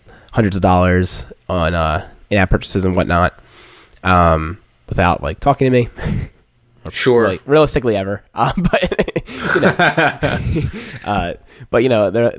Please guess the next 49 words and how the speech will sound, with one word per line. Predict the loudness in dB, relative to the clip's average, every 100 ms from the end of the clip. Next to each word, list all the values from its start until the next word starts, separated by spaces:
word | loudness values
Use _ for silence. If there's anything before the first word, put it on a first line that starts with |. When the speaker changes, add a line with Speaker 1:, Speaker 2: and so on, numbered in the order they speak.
| -8
Speaker 1:
I | -4
want | 0
there | 0
to | -2
be |
a | -4
dialogue. | -4 -4 -4 -6 -2
But | -2
I |
don't | 0 0
know | 0
if | 2
I'd | 0 0
restrict | -6 -4 -4 -2
their | -4
usage, | -2 -4 -4 -4 -4 -10 -8
uh, | 0 2 2
or | 0
times. | -2 0 0 -2 -8 -16 -20 -20 -16 -4
Um, | 0 0 -2
Speaker 2:
Hmm. | -4
Speaker 1:
and | -6 -4 0
I |
know | 2
this | 2
is |
something | 2 -4 -2
where | -2 -2 -4
Rachel | -6 -6 -4
and |
I | -4
will | -2
differ, | -2 -2 -2 -4 -8
so | -8 -2 -2
we'll | -2
see | -2 -2
how | 0
it |
all | -2
com-, | -4 -10 _
plays | -4 -4 -2
out. | -4 -4 -8 _
And | 2
also, | 2 4
we'll | 0
see | 2
where | 0
technology | 0 0 -2 -4 -4 -6
is, | -6 -12